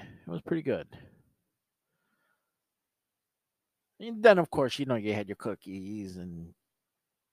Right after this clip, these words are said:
and one of my aunts made this chocolate with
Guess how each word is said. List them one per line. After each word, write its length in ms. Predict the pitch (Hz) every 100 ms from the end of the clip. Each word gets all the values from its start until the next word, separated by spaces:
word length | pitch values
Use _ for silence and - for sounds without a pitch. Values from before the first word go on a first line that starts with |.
| _ _
and 100 | 143
one 140 | 123 143
of 60 |
my 120 | 127 -
aunts 380 | 117 113 107 -
made 280 | 113 117 101
this 260 | 104 95 -
chocolate 760 | - 139 127 - 107 110 107 - _ _ _ -
with 160 | 98